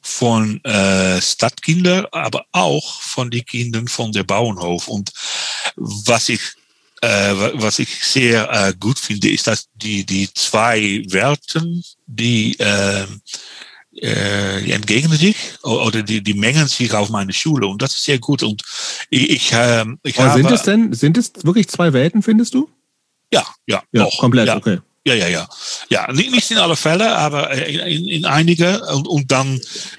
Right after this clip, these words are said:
Speaker 1: die, die, äh, die Kinder, die auf der, äh, Bauernhof, äh, wohnen, ja, die verstehe ich doch, weil sie auch, äh, andere Sachen machen,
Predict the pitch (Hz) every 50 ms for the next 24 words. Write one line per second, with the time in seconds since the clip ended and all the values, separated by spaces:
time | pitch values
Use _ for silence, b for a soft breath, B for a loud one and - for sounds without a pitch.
0 | - - 117 120 120 135 - 117 113 110 113 - - - 113 110 107 104 104 104
1 | 101 101 98 98 95 95 95 95 92 95 92 101 101 - - 131 147 143 120 107
2 | - 107 104 110 107 98 98 95 - - 92 92 95 90 104 107 95 92 90 85
3 | 110 120 139 143 131 131 127 127 120 117 - - - - - - 110 101 101 98
4 | 101 101 101 101 101 101 104 104 101 92 107 113 113 117 117 113 110 117 120 -
5 | B B B B B B B B B - 101 104 104 95 - - - - 131 143
6 | 135 107 92 87 - - 87 80 - - - 107 101 107 110 107 - - 120 113
7 | - - - 110 120 143 160 151 - - - - - - - 107 104 104 104 101
8 | 107 - - - 127 151 160 156 139 135 - - 123 - - 120 107 107 110 110
9 | - - 101 101 101 101 104 107 104